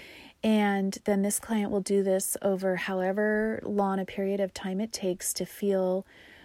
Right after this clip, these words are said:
a sense of the season closing, that things are really cleansed out and cleared. And these bowls are gonna be, of course, kept in a very safe,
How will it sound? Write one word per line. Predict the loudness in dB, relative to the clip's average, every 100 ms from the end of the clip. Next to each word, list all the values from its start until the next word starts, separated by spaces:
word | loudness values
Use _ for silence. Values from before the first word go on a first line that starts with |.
| -4
a | -2
sense | 0 0 0 0
of | -2
the | -2
season | -4 0 0 0 -4
closing, | -6 -8 0 2 2 2 2 2
that | 0 -2
things | -2 -2 -2
are | 0
really | 0 0 -4 -8 -20 -20 -14
cleansed | -4 0 2 0 -2 -4
out | -2 -4 -4
and | -6 -8
cleared. | -8 -4 -4 -4 -4 -6 -8 -20 -10
And | -2 0
these | 0
bowls | 2 2 2
are | -2
gonna | -4 -4
be, | -2 -2 -2 -6
of | -8
course, | -4 -2 -2
kept | -2 -8 -6
in | -8
a | -4
very | -4 -2
safe, | -2 0 -2 -4